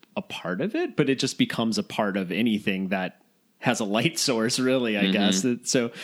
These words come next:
Speaker 1: yeah, again, I, I don't know how much that was really considered. When you mentioned the volcanoes, one of the things that makes me kinda laugh about them, they're kind of, it's kind of funny, kinda weird. It, it adds to the just general strangeness and the dreamlike quality of this piece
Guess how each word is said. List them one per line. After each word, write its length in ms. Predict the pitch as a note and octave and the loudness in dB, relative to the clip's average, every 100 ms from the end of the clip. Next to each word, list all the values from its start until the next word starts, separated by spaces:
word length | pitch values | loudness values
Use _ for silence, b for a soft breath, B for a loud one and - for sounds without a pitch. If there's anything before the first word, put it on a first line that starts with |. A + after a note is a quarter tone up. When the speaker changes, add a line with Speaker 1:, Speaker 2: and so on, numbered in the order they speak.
| B B2+ | B 0
Speaker 1:
yeah, 200 | B2+ C3 | 4 4
again, 360 | A#2+ B2 B2 A2+ | 2 0 0 0
I, 220 | A2 B2 | 0 0
I 20 | |
don't 160 | B2+ C3 | 2 2
know 140 | B2 | 2
how 160 | A2 A#2+ | 2 0
much 260 | A2+ - A2+ | 0 0 -2
that 180 | G2+ | 0
was 180 | G#2 G2 | 0 0
really 240 | G#2+ G#2 F#2+ | 2 2 0
considered. 800 | G#2 F#2 - G2 F#2+ B2 D3+ E3+ B B B - | -2 -4 -2 -2 0 0 -2 -6 B B B -2
When 140 | C3+ C#3+ | 2 2
you 100 | D3 | 2
mentioned 320 | F#3+ G#3+ D3+ | 2 2 0
the 40 | |
volcanoes, 640 | A2 G#2+ - A#2+ A#2+ G2+ | 2 0 0 2 2 2
one 140 | A#2 C3 | 2 0
of 80 | C3+ | 0
the 80 | |
things 220 | A#2 A#2+ G#2+ | 0 0 0
that 120 | E2 | 0
makes 320 | G#2+ - - | 0 -2 0
me 260 | G#2+ F#2+ - | 0 0 -4
kinda 260 | - D#4+ F3 | -2 0 0
laugh 440 | G#2 F2+ G2+ D3+ | -2 -4 -4 -2
about 240 | D#3 E3+ E3+ | 0 0 0
them, 140 | F#3 | 0
they're 120 | C#3+ | 0
kind 240 | - D3 D3+ | 0 -2 -2
of, 180 | B2 - - | -4 -12 -10
it's 280 | B1+ C2+ A#3 | -6 -4 -4
kind 180 | - G#3+ | 0 0
of 60 | E3+ | 0
funny, 440 | - C3 D3+ D#3 | 0 0 2 0
kinda 240 | C#3+ C#3 | 0 0
weird. 480 | G#2 G#2 C3+ D3 D3 | 2 4 4 4 0
It, 100 | A#2+ | 0
it 140 | B2+ B2+ | 0 0
adds 300 | A2+ B2 - | 0 0 0
to 100 | C#3 | 0
the 120 | A2 | 0
just 220 | G2+ G#2 | -2 -4
general 360 | - A2+ A2+ G#2+ | 0 0 2 0
strangeness 880 | - - - G2 A2+ A#2 C3+ C3 A#2+ | -2 -4 -2 2 2 2 0 0 0
and 100 | G#2+ | 0
the 60 | F#2 | 0
dreamlike 600 | F2 F#2 G#2 G#2+ F#2 - | -2 0 2 2 0 -6
quality 420 | F#2 F2+ G#2+ G#2+ | -4 -2 0 0
of 60 | |
this 120 | G2 - | -2 -4
piece 320 | - D#3+ | -2 -2